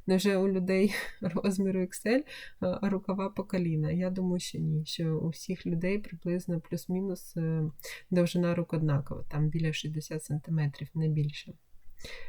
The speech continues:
А тут чомусь так. М-, мабуть, щоб красиво драпірувати ці рукава. Тільки так. Далі в нас, е, поло від Lacoste. Воно абсолютно в новому стані. До речі, воно вже є на шафі, е, в моєму магазині.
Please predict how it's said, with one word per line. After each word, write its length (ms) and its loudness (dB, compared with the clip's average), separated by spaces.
А 120 -2
тут 260 -4
чомусь 300 -2
так. 380 -8
М-, 180 -2
мабуть, 300 2
щоб 280 0
красиво 420 -2
драпірувати 760 -2
ці 160 -4
рукава. 520 0
Тільки 260 -4
так. 360 -4
Далі 260 2
в 60 0
нас, 420 -2
е, 220 -2
поло 280 2
від 120 -2
Lacoste. 680 -2
Воно 180 2
абсолютно 600 0
в 40 2
новому 440 2
стані. 460 0
До 160 0
речі, 320 -2
воно 280 0
вже 180 -4
є 220 0
на 160 0
шафі, 440 -4
е, 100 0
в 60 0
моєму 440 0
магазині. 760 -2